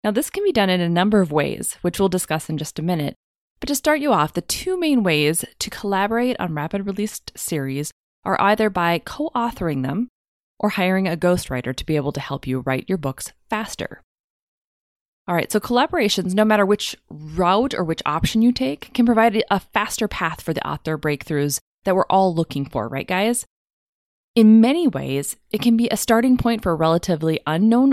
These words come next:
writers to get seen and liked, especially when they team up with someone who's already made a name for themselves. Sometimes it happens a lot with authors who are just trying to get their own stuff out there too. They've made a name for themselves, but they want to increase their velocity. I know Shane Silvers has done this,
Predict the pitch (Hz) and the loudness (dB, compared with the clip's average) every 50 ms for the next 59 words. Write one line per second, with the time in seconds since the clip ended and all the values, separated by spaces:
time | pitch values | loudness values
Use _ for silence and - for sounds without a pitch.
0 | - - 165 160 143 - - 139 156 202 240 - - - - 180 170 - - - | 0 -2 -4 -4 -2 -2 -2 -2 -2 -2 -4 -6 -8 -8 -6 -4 -4 -4 -2 -4
1 | - - 165 165 170 202 262 311 285 202 156 156 247 - _ - - - _ - | -4 -2 0 0 0 2 2 2 2 2 0 0 -4 -6 _ -14 -18 -14 _ -8
2 | - - - 202 202 - - 233 208 202 190 175 180 - - - 202 196 190 170 | -4 0 0 0 2 2 2 2 2 2 2 2 0 -2 -2 -2 -2 0 0 0
3 | 185 185 - 160 160 170 - 165 160 160 170 175 160 156 156 151 156 156 156 156 | 0 -2 -2 -2 -2 -2 -2 -4 -4 -4 -2 -2 -2 0 0 0 0 0 0 -2
4 | 156 156 151 151 - - 156 143 139 135 139 135 - 139 131 143 156 - - 139 | -2 -2 -2 -2 -4 -4 -4 -2 -4 -4 -4 -6 -6 -6 -6 -6 -4 -2 -2 -2
5 | 151 226 254 - - - _ _ _ _ _ _ _ _ _ _ _ _ _ _ | -2 -2 -6 -10 -16 -16 _ _ _ _ _ _ _ _ _ _ _ _ _ _
6 | - - 190 180 180 165 170 160 151 156 - - 156 156 - 156 151 151 151 135 | -4 -2 -2 0 0 0 0 0 -2 -4 -4 -4 -6 -6 -4 -2 -2 -2 -2 -2
7 | 147 139 143 147 143 143 - - 143 143 - - - - - - - 175 170 160 | -4 -2 -2 -2 -2 -2 -4 -6 -8 -8 -10 -12 -16 -20 -12 -8 -8 -6 -4 -2
8 | 156 160 - - - 160 156 - 147 147 151 - 156 160 - - - 240 277 277 | -2 -2 -2 -4 -6 -6 -4 -4 -4 -4 -4 -4 -6 -6 -6 -6 -4 -4 -2 -2
9 | 262 247 262 254 _ _ - 190 190 180 - 202 226 277 349 302 - - 160 - | -2 -4 -4 -6 _ _ -2 0 2 2 2 2 0 0 -2 -4 -4 -4 -4 -2
10 | - 151 151 - 160 156 156 - - 269 240 170 - 147 151 170 175 185 190 190 | -2 -2 -2 -2 -2 -4 -4 -2 -2 -4 -2 -2 -2 -4 -4 -2 -4 -2 -2 -2
11 | 175 180 196 208 - 240 226 226 233 233 - 220 220 247 294 - - 180 - 175 | -2 -2 -2 -2 -4 -4 -2 -2 -2 -2 -2 -2 -4 -4 -4 -6 -8 -6 -4 -4
12 | 170 147 156 160 - - - - - 165 156 - - - 175 165 - - 170 170 | -4 -2 -4 -4 -6 -6 -10 -10 -8 -8 -8 -6 -6 -8 -8 -8 -6 -4 -4 -4
13 | - - 165 151 135 143 143 135 135 147 - - - 190 202 233 - - 175 165 | -4 -4 -6 -6 -4 -4 -4 -4 -6 -6 -8 -6 -6 -4 -4 -4 -4 -4 -4 -4
14 | 156 147 147 - - 151 147 139 127 - - 151 160 170 185 190 196 202 - - | -4 -4 -4 -6 -6 -6 -6 -8 -6 -6 -4 -4 -4 -4 -4 -4 -4 -6 -6 -8
15 | 185 - - 202 202 202 220 233 262 - - | -8 -6 -6 -4 -4 -2 -2 -2 -4 -4 -8